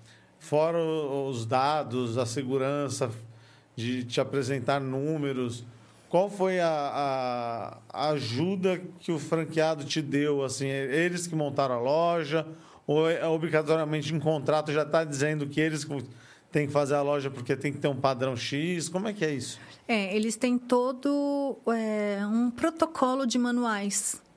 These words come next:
Speaker 2: né? Pra, pra abertura, pra encontro de local, pra, eles precisam aprovar várias coisas, né? Então, principalmente a lo-, a localização, o imóvel, possibilidades e tal. E a marca, sem-,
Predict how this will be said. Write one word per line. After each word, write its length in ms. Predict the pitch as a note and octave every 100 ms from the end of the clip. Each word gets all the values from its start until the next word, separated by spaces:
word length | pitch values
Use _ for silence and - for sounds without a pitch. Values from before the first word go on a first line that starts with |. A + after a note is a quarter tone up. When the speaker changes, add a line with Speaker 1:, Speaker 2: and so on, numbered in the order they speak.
| _ -
Speaker 2:
né? 260 | G3+ A3 A3
Pra, 500 | G#3+ G#3 G3 G3 G3 G3
pra 140 | A#3
abertura, 720 | A3 B3 - B3 A#3+ A3+ A3 G#3 G#3 G#3 G3+
pra 140 | A3+
encontro 460 | A3 A#3+ A#3 A#3 G#3+
de 100 | A#3+
local, 960 | A#3+ A#3+ - A3+ G#3+ G#3+ G#3 G#3 G3+ G3+
pra, 640 | G#3+ G#3 G#3 G3+ G3+ G3+ G3 - - -
eles 180 | G#3+ G3+
precisam 400 | - A#3 G#3+ A#3
aprovar 400 | A#3 A#3 G#3 A3
várias 560 | G3 G#3 A#3 B3 G#3+ -
coisas, 500 | G3+ F#3+ F#3 G3 -
né? 160 | G3+ G3+
Então, 280 | G3+ G3 F3+
principalmente 680 | G#3+ C#4+ D#4+ B3 G#3+ G#3+ G#3+
a 40 |
lo-, 160 | G3+ G3+
a 120 | G3+
localização, 1160 | G3+ G#3 G#3 G3 F#3+ G#3+ - A3+ G#3+ G#3 G#3 G3+ - - - - -
o 80 | G#3
imóvel, 920 | A3+ G#3 G#3 G#3 G#3 F#3+ G#3 G3+ G3
possibilidades 840 | G#3 G3+ G#3 G#3 G3 G3 G3+ F#3+
e 60 | A3+
tal. 360 | - F#3 F3+ - - - -
E 120 | C#4
a 60 | C4
marca, 320 | C4+ D4+ -
sem-, 440 | C#4+ D4 C4 C4+